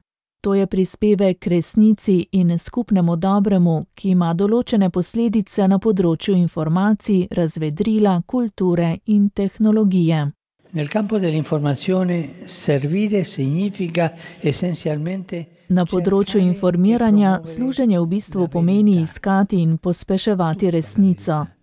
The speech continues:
Speaker 1: vso resnico.
Speaker 2: Ad esempio,
Speaker 1: Na primer s preprečevanjem širjenja lažnih novic in sleparskih načrtov tistih, ki hočejo ideološko vplivati na javno mnenje,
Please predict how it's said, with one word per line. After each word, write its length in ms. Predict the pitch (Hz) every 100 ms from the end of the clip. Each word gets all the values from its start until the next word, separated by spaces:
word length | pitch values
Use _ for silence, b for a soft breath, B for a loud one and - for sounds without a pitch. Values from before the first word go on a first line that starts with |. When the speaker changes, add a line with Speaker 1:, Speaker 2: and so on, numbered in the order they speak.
| _
Speaker 1:
vso 380 | 208 196 - 226
resnico. 600 | 170 151 - 170 156 - 151 156
Speaker 2:
Ad 160 | _ 127
esempio, 140 | 127
Speaker 1:
Na 140 | 180 175
primer 380 | 185 185 180 170
s 120 | -
preprečevanjem 880 | 180 170 180 - 185 175 185 208 196
širjenja 540 | - 233 226 208 202
lažnih 560 | 202 185 190 196 185 -
novic 520 | 190 180 208 180 - -
in 280 | 170 165
sleparskih 760 | 165 214 202 180 165 - 202 180
načrtov 680 | 180 170 220 208 - 160 160
tistih, 600 | - 240 - - 190 165 B B B B _
ki 120 | 226
hočejo 540 | 208 277 - 254 208
ideološko 760 | 190 185 190 190 233 262 - 196
vplivati 540 | 185 240 254 214 202 190
na 120 | 196
javno 380 | 196 160 165 180
mnenje, 640 | 185 190 196 190 170